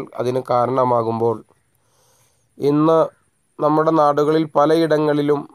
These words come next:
നമ്മുടെ കർഷകശ്രീ അതുപോലത്തെ ക-, കാർഷികമായി ബന്ധപ്പെട്ട പുസ്തകങ്ങളിലെല്ലാം കാണാം,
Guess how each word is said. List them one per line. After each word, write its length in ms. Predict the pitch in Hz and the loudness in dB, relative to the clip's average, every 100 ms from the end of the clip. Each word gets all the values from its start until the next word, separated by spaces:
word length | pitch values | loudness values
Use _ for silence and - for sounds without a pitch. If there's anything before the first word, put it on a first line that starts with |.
| - 139 | -12 -6
നമ്മുടെ 340 | 139 139 139 135 - _ - | -2 0 0 -2 -4 _ -4
കർഷകശ്രീ 760 | 135 - 151 143 - 147 135 135 - _ _ _ _ _ _ - | -4 -2 -2 -2 -4 -4 -4 -6 -14 _ _ _ _ _ _ -6
അതുപോലത്തെ 840 | 131 147 147 151 151 143 - 151 151 - - - - - _ _ _ _ _ _ _ _ _ 156 - | -2 0 2 2 2 0 2 0 0 -6 -16 -14 -14 -18 _ _ _ _ _ _ _ _ _ -10 -2
ക-, 340 | 151 147 139 - - | 0 0 -4 -8 -4
കാർഷികമായി 760 | 147 151 - 175 180 175 175 175 | -2 -2 0 2 4 4 4 4
ബന്ധപ്പെട്ട 560 | 165 156 160 156 147 156 151 - | 2 0 0 -2 0 0 0 -4
പുസ്തകങ്ങളിലെല്ലാം 880 | 135 - 147 151 151 139 139 131 131 | -8 -2 0 0 0 0 2 0 0
കാണാം, 400 | 131 127 123 127 | 0 0 0 -2